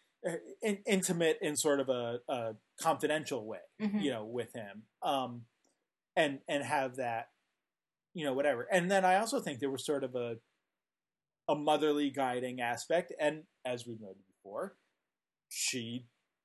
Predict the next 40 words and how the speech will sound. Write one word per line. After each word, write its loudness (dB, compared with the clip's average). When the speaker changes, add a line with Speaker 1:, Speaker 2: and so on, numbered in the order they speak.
Speaker 1:
saw 8
him 0
as 0
a -2
potential -4
future -4
Adar-esque 4
Speaker 2:
Mm-hmm. -4
Speaker 1:
person 2
to 2
fulfill 0
the -2
presidency. -2
So, 6
like, 4
there's, 2
like, -2
we, -4
again, -6
I 2
don't 6
wanna 4
make -2
it -10
creepy, 0
but 0
Speaker 2:
Mm-hmm. 6
Speaker 1:
we 2
know 4
the 2
relationship 0
we -2
ha-, -2
she -4
had 6
with 0
Adar. -2
And 0
so, 2
Speaker 2:
Right. 0